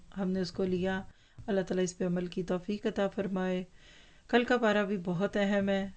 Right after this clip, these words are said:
अल्लाह ने चाहा तो हम उस तक पहुँचेंगे और देखेंगे कि किस तरह जब हम दीन से पहलू तही करते हैं तो उसकी सज़ा दुनिया में भी मिलती है,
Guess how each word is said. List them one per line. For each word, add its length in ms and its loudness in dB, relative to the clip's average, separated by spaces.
अल्लाह 200 0
ने 140 -2
चाहा 340 -2
तो 140 -6
हम 200 -2
उस 200 -12
तक 180 -4
पहुँचेंगे 560 -2
और 160 0
देखेंगे 580 -2
कि 180 -6
किस 300 0
तरह 420 0
जब 160 2
हम 200 0
दीन 280 2
से 160 0
पहलू 360 0
तही 280 0
करते 380 -4
हैं 200 -4
तो 140 -2
उसकी 260 -2
सज़ा 400 0
दुनिया 320 0
में 180 0
भी 120 0
मिलती 400 -2
है, 220 -2